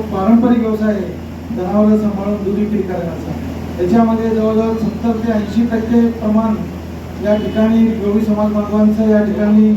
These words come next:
हा व्यवसाय सोडून दुसऱ्या व्यवसायात हा समाज चाललेला आहे. आपला जो पारंपरिक व्यवसाय सोडून हा समाज का जात आहे, तर त्याच्या पाठीमागं कारण एकच आहे की याच्या,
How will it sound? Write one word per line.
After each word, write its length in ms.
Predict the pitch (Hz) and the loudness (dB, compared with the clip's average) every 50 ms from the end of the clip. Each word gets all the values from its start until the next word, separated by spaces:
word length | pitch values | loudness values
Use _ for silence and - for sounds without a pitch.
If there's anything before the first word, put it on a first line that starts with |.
| 214 214 - - - - - - | 0 -2 -8 -12 -16 -14 -14 -10
हा 180 | - 196 208 214 | -4 0 2 4
व्यवसाय 360 | 214 214 202 - - 226 226 220 220 | 6 6 4 4 2 0 0 0 2
सोडून 300 | 214 214 214 220 220 - | 2 2 0 0 -2 -2
दुसऱ्या 300 | 185 - - 208 214 220 | -4 -4 -4 -4 -4 -2
व्यवसायात 520 | 214 208 202 185 208 214 214 214 214 214 214 214 - - - - - - - - 214 202 | -2 -2 -4 -2 0 2 4 4 4 4 2 -2 -6 -10 -10 -12 -12 -12 -12 -12 -10 -8
हा 60 | 190 190 196 196 | -6 -6 -6 -6
समाज 1500 | 196 185 190 202 202 202 - - - - - - - - - - - - - - - - - - - - - - - - - | -6 -6 -4 -6 -6 -6 -8 -10 -10 -10 -10 -8 -8 -8 -8 -8 -8 -8 -8 -8 -8 -8 -8 -6 -6 -6 -6 -6 -6 0 0
चाललेला 340 | 214 202 208 214 214 208 - | 2 4 6 6 6 6 4
आहे. 120 | - - - - - - - - - - - - - - | 2 -4 -6 -8 -12 -14 -14 -14 -14 -14 -14 -14 -12 -8
आपला 360 | 180 185 180 202 233 247 247 247 247 247 247 247 247 214 220 | -6 -4 0 2 2 2 4 4 4 4 4 2 0 -2 -2
जो 140 | 240 247 247 240 | -2 0 -2 -2
पारंपरिक 580 | 226 214 220 240 254 247 254 247 247 240 240 | -2 0 0 2 2 2 2 2 2 2 4
व्यवसाय 320 | 233 233 - 254 247 240 - | 4 2 2 2 0 0 0
सोडून 400 | - 226 220 226 247 233 - - - - - - - - - - - - - - - - - - - - - - | 2 0 2 2 2 2 2 0 -2 -6 -10 -12 -12 -12 -12 -12 -12 -12 -12 -12 -12 -14 -14 -14 -14 -12 -10 -4
हा 140 | 208 214 247 262 262 262 262 - - - - - - - 233 - 220 | 0 2 2 2 2 2 0 -4 -6 -10 -12 -12 -10 -10 -8 -2 2
समाज 300 | 214 214 233 240 240 - - | 2 4 4 4 2 0 -2
का 200 | 240 240 262 269 262 | -2 -2 0 0 2
जात 200 | 254 254 247 226 | 2 0 0 0
आहे, 160 | 214 208 196 185 - - | 0 -2 -2 -2 -4 -4
तर 160 | 226 220 - | -4 -4 -2
त्याच्या 300 | 240 233 226 214 240 240 | 0 0 0 0 0 -2
पाठीमागं 640 | 233 233 220 220 220 220 220 220 214 214 220 220 220 | -2 -2 -2 -2 -2 0 0 0 0 0 0 0 0
कारण 320 | 214 208 208 214 214 214 | -2 0 0 2 2 2
एकच 280 | 214 208 208 214 208 208 | 2 2 2 0 0 0
आहे 480 | 214 196 185 180 180 - - - - - - - - - - - - | 0 0 0 -2 -4 -6 -8 -10 -10 -10 -10 -10 -10 -12 -10 -6 -4
की 80 | 208 208 | 0 0
याच्या, 320 | 208 214 214 220 226 | 0 0 0 0 2